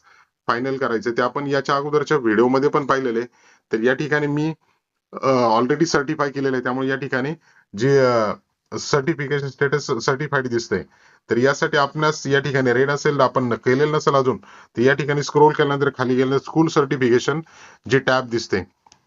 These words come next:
त्या टॅबवरती आपणास जाऊन या ठिकाणी हे, या ठिकाणी जाऊन याच्यावरती क्लिक केल्यानंतर अशा प्रकारे जे काही आपले मॉड्यूल्स आहेत, मॉड्यूल्स सगळे काही त्यामध्ये का असतील,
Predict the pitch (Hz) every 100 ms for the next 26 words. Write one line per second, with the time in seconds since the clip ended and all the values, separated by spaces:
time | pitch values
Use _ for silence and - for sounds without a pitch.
0 | _ _ 147 143 147 151 170 175 151 147
1 | 156 131 135 135 90 _ _ - 107 127
2 | 127 123 120 131 113 110 80 - _ _
3 | _ _ 123 156 165 160 156 151 156 151
4 | 147 147 143 151 - 156 - 156 139 123
5 | 123 117 - _ _ _ _ - 117 139
6 | 127 123 131 147 156 _ _ _ _ -
7 | - 101 139 139 170 151 165 151 139 147
8 | 139 135 131 127 143 - 135 139 143 139
9 | 127 - 127 135 127 123 - - 120